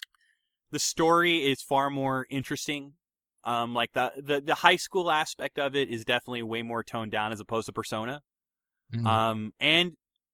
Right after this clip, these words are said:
Speaker 1: of course, Persona's, like, got that, like, that hip hop,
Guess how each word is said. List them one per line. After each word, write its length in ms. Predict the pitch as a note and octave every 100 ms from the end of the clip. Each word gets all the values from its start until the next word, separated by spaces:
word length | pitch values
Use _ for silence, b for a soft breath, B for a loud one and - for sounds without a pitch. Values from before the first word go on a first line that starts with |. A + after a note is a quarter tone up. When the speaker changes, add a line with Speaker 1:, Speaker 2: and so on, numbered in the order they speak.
| _ _
Speaker 1:
of 140 | D3 C#3+
course, 300 | E3 D3+ C#3
Persona's, 520 | D#3 - D#3+ D#3 C#3+
like, 100 | C3+
got 180 | C3+ C3
that, 260 | B2+ A#2 - _ _ B2+
like, 1120 | C#3 F3 D#4+ D4+ A#3+ B3 - A3+ F#3 D3 C3+
that 220 | A#2+ G#2
hip 260 | - E3+ D#3
hop, 360 | - C3+ C3